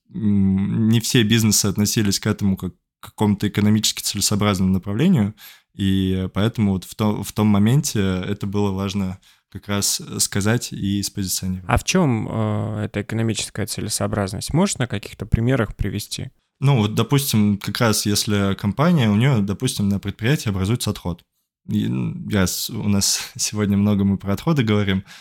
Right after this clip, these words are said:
Speaker 1: то давайте на этом примере. И, ну, вместо того, чтобы платить деньги и отправлять его на полигоны, ну, платить как раз вывозящей компании, как сегодня мы узнали, там, допустим, с теми же волосами или, там, не знаю, с медицинскими отходами.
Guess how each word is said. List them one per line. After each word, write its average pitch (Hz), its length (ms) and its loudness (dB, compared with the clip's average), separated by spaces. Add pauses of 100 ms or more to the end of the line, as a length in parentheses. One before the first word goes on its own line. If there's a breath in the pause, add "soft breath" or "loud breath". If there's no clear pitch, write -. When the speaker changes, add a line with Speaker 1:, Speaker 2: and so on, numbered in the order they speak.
(200 loud breath)
Speaker 1:
то 98 220 -6
давайте 98 420 -4
на 95 160 2
этом 95 180 -2
примере. 107 520 0 (300 loud breath)
И, 101 600 2 (260 soft breath)
ну, 101 160 0
вместо 110 340 2
того, 123 160 2
чтобы 107 800 2
платить 113 380 0
деньги 110 360 2
и 101 260 2
отправлять 107 560 0
его 104 440 2
на 98 400 0 (360)
полигоны, 110 600 2
ну, 104 160 0
платить 104 400 -4
как 98 160 -10
раз 98 180 -4
вывозящей 104 440 2
компании, 101 480 2
как - 180 -14 (220)
сегодня 98 280 0
мы 101 100 4
узнали, 98 240 2
там, 92 220 -6
допустим, - 420 -8
с - 100 -20
теми 110 160 -2
же 104 120 0
волосами 123 720 0 (320 loud breath)
или, 98 100 -6
там, 92 380 -2
не 95 80 2
знаю, 92 220 -2
с - 100 -6
медицинскими 110 560 -2
отходами. 101 500 -4